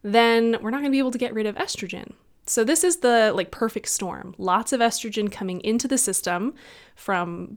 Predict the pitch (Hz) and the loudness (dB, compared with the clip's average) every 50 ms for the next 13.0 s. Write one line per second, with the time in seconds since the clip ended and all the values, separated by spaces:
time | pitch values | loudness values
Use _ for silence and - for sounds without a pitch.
0 | - - 220 220 226 226 220 - 226 214 214 - 208 202 196 196 196 - - - | -10 -4 -2 0 0 0 0 0 -2 -2 0 2 2 4 4 2 0 -2 -4 -4
1 | - - - - _ _ _ _ - - 254 247 - 220 208 - 214 202 196 196 | -6 -8 -14 -20 _ _ _ _ -4 -2 -2 0 0 -2 -2 0 2 2 4 4
2 | 190 185 190 185 - - - - - - _ _ _ _ _ _ _ _ _ - | 2 0 0 -2 -6 -6 -6 -6 -6 -8 _ _ _ _ _ _ _ _ _ -2
3 | - 247 226 214 214 220 - 226 214 208 208 202 196 196 196 190 190 208 220 214 | 4 6 6 6 6 4 2 0 2 2 2 0 0 2 2 2 4 4 4 2
4 | 196 190 175 175 170 175 156 170 170 214 254 285 - - _ _ _ _ - - | 2 0 -2 -2 -4 -4 -4 -4 -4 -4 -6 -6 -8 -12 _ _ _ _ -8 -4
5 | 196 196 202 240 294 302 233 180 175 175 185 220 214 - _ _ _ _ _ _ | -2 2 4 4 4 4 4 0 0 -2 -4 -6 -6 -8 _ _ _ _ _ _
6 | _ _ _ _ _ _ - - 202 190 - - - 254 233 214 214 196 196 190 | _ _ _ _ _ _ -6 -4 -4 -4 -4 0 2 2 4 4 4 2 2 2
7 | 196 196 208 202 - - 202 196 185 185 185 208 202 196 - 202 190 175 185 180 | 0 0 -2 -4 -4 -4 -6 -6 -6 -6 -4 -4 -4 -4 -4 -6 -6 -4 -4 -6
8 | 185 185 180 185 196 214 220 196 185 170 - - - - - 196 180 175 165 156 | -6 -6 -6 -2 0 0 2 2 0 -2 -4 -6 -8 -8 -8 -8 -8 -8 -8 -10
9 | 156 - - - - - _ - - - 214 233 220 220 - 262 277 302 277 285 | -10 -14 -16 -20 -20 -20 _ -10 -6 -4 -2 -2 -2 0 2 2 2 2 4 4
10 | 254 247 233 220 220 214 214 - - - _ _ _ _ _ _ _ _ _ _ | 6 6 6 6 4 2 -2 -6 -16 -20 _ _ _ _ _ _ _ _ _ _
11 | _ _ - - 117 202 214 269 277 277 320 285 269 262 262 247 233 254 233 208 | _ _ -14 -14 -12 -6 -2 -2 0 2 4 4 4 4 4 2 0 2 2 2
12 | 208 220 208 208 180 196 190 - 180 - 170 160 165 - - - 175 - - | 2 2 2 2 2 0 0 -2 -2 -2 -2 -2 -2 -4 -8 -10 -10 -10 -10